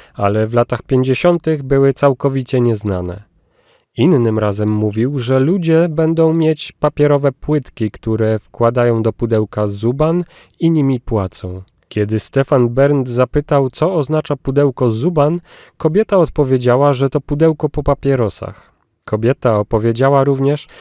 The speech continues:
że Illmayer mówił, że ludzie będą mówić do tego pudełka po papierosach.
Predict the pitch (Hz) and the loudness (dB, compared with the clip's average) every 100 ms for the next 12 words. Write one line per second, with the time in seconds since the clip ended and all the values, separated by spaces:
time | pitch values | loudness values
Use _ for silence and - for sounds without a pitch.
0 | - - 117 127 135 143 170 185 175 156 | -20 -8 -4 -4 -2 0 2 2 2 2
1 | 143 123 139 170 117 127 131 135 135 156 | 2 2 0 0 -2 2 4 4 2 0
2 | 160 160 160 151 151 151 156 113 101 104 | 0 0 0 2 2 4 2 0 -4 -4
3 | 104 98 98 101 - 107 101 98 - - | -4 -4 -4 -6 -6 -4 -2 -2 -6 -8
4 | 95 90 - 101 95 95 107 104 - | -8 -8 -6 -4 -4 -6 -10 -14 -18